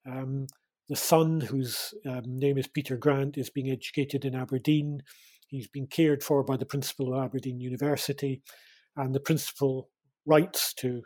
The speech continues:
his father basically saying he's going to be okay because his skin is light enough and he doesn't have curly hair, so he's, he's, he's, he's going to pass as white. But actually, Peter, Peter Grant ends up in India, um, with a successful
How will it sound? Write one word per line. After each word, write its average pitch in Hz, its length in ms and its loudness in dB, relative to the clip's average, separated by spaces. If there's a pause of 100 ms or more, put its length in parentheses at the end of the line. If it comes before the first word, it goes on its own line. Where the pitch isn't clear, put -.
(140)
his 127 140 -6
father 123 540 -8 (500)
basically 139 360 2
saying 135 320 4
he's 139 240 -6
going 143 140 2
to 127 100 -4
be 135 160 2
okay 135 340 0 (220)
because 120 320 -10 (240)
his 135 100 -4 (120)
skin 135 220 2
is 120 180 -6
light 135 300 -6
enough 127 220 -10
and 131 80 -8
he 120 140 -10
doesn't 135 220 -10
have - 160 -18
curly 123 380 -10
hair, 110 280 -10
so - 220 -12
he's, 123 140 -12 (880)
he's, 147 180 -10 (200)
he's, 143 140 -14 (300)
he's 156 180 -4
going 143 140 2
to - 160 -8
pass 135 260 -8
as - 180 -12
white. 127 300 -6 (500)
But 185 80 8
actually, 170 320 4
Peter, 147 180 2 (200)
Peter 151 140 0
Grant 135 220 2
ends 131 200 -2
up 135 160 -6
in 127 60 -10 (100)
India, 113 260 -10 (720)
um, 120 240 -12 (500)
with 190 280 -8
a 127 60 -6
successful 127 760 -6